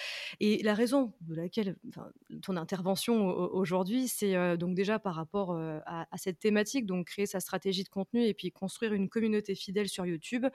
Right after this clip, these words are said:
Euh, pourquoi moi je t'invite ? Parce qu'à un moment, je trouve que t'as l'autorité pour, euh, pour en parler, parce qu'aujourd'hui, t'es quand même à plus de cent dix mille abonnés, euh, sur ton, ta chaîne YouTube, cent seize mille, j'ai vu pour, euh, pour être exact.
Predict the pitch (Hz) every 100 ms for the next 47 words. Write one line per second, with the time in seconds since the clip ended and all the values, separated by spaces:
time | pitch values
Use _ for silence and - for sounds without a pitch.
0 | - - - - - 196 185 180 175 175
1 | 165 - - 156 - - 208 226 214 202
2 | - 202 208 175 175 - 180 165 165 175
3 | 202 180 - 185 - 165 156 165 175 185
4 | 208 208 220 220 - 185 170 165 190 180
5 | 175 180 180 254 190 165 190 175 160 175
6 | 165 180 190 226 170 185 185 165 - 185
7 | 170 - 226 202 214 185 175 185 202 202
8 | _ 175 165 156 160 - 185 - 170 165
9 | 160 165 220 214 170 - 254 262 - 226
10 | 220 202 190 220 214 185 156 214 - 175
11 | 170 165 160 170 196 - 160 143 202 -